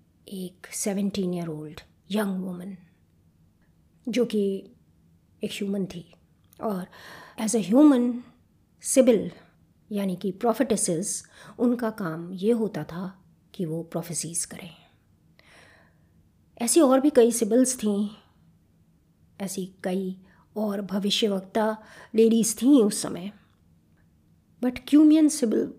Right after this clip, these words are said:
थोड़ी सी डिफरेंट थी, क्योंकि क्यूमियन सिबिल के पास एक बहुत इंपॉर्टेंट रोल था, उनका एक बहुत इंपॉर्टेंट काम था। वो एथेंस के टेम्पल की प्रीस्टेस थीं।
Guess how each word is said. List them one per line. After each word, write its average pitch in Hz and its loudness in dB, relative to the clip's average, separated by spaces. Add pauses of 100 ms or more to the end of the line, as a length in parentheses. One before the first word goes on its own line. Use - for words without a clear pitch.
(160)
थोड़ी 320 0
सी - -2
डिफरेंट - -10
थी, - -20 (1300)
क्योंकि 233 -6 (440)
क्यूमियन 320 8
सिबिल 214 0
के 220 -4
पास 220 -6
एक 247 -10
बहुत 196 -4
इंपॉर्टेंट 185 -6 (540)
रोल 220 10
था, 165 -10
उनका 202 -6
एक 214 -6
बहुत 220 -4 (380)
इंपॉर्टेंट 185 -4
काम 160 -10
था। 160 -14 (1200)
वो 208 2 (160)
एथेंस 247 -2
के 180 -10 (280)
टेम्पल 196 -4
की 165 -16 (460)
प्रीस्टेस 208 -2
थीं। - -14